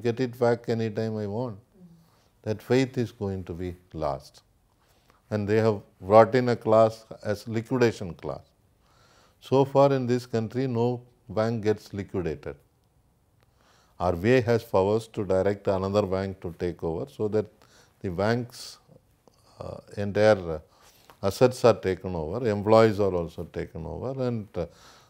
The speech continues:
the depositors as well as the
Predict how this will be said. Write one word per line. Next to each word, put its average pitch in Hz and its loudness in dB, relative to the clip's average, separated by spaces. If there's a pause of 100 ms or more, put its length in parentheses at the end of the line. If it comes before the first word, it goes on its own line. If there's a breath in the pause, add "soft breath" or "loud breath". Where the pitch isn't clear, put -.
(180)
the 107 0
depositors 110 2
as 101 0
well 101 -2
as 113 -2 (480)
the 92 -2